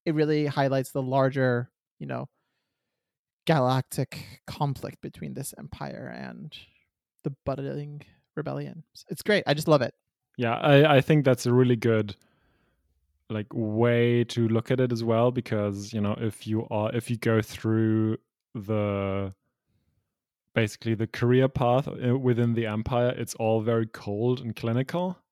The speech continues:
Speaker 2: you know, in a sense, in, in many ways, but it's kind of warmer in the Rebellion in, in many ways too. So that's kind of an interesting way of thinking about it. But you just mentioned Zeb, and unfortunately we don't get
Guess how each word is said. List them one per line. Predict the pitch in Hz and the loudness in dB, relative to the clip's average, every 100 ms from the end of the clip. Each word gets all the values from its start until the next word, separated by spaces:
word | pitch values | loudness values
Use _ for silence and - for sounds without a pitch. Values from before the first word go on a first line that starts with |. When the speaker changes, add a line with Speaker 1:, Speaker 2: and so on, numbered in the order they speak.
| _ | _
Speaker 2:
you | 135 | -4
know, | 143 151 - | -2 -2 -4
in | 139 | -4
a | 143 | -2
sense, | 160 143 | 0 0
in, | 120 117 - | 0 0 -2
in | 120 117 | 0 2
many | 123 135 | 4 4
ways, | 135 123 139 196 - _ _ _ _ _ - | 4 4 4 2 -4 _ _ _ _ _ -6
but | 104 98 - _ _ - | -6 -6 -12 _ _ -10
it's | 104 - | -8 -6
kind | - 127 | 0 2
of | 113 107 | 2 -4
warmer | 113 113 135 139 135 123 131 | -2 6 10 10 10 6 4
in | 139 131 | 0 0
the | 123 | 4
Rebellion | 113 110 113 110 98 101 101 - _ - | 2 2 0 -2 -4 -8 -10 -16 _ -4
in, | 110 110 | -2 -2
in | 117 110 | -2 -4
many | 107 104 | -2 -2
ways | 101 101 | -4 -4
too. | - 104 98 | -2 -2 -2
So | 110 | -4
that's | 101 101 | -6 -6
kind | - 110 | -4 -4
of | 101 | -2
an | 104 | -6
interesting | 101 104 - 104 101 | -6 -10 -8 -6 -4
way | 101 | -6
of | 101 | -6
thinking | 110 104 104 | -6 -6 -6
about | 98 95 | -6 -6
it. | 95 | -6
But | - 104 _ - - - | -6 -6 _ -20 -20 -4
you | 143 | 2
just | 170 165 | 4 6
mentioned | 143 139 113 | 4 2 0
Zeb, | 107 120 143 _ _ _ _ _ | 0 -2 -4 _ _ _ _ _
and | 113 107 104 101 - _ _ _ | -2 0 -2 -4 -12 _ _ _
unfortunately | 139 123 160 160 | 2 8 8 8
we | 139 | 4
don't | 131 127 131 | 4 4 4
get | 123 | 0